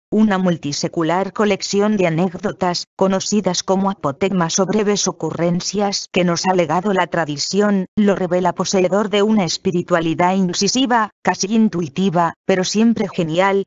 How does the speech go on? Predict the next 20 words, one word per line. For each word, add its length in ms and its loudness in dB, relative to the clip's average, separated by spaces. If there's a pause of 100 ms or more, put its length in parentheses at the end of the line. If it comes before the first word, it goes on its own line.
desnuda 640 0
como 240 -2
el 140 -4
desierto 500 0
que 220 2
es 80 -2
su 180 -4
marco 600 -2
y 100 0
sobre 300 -2
todo 320 0
implacablemente 1160 0
fiel 300 0
a 60 0
la 140 -4
sustancia 760 0
de 100 0
la 120 2
revelación 720 -2
evangélica. 920 -4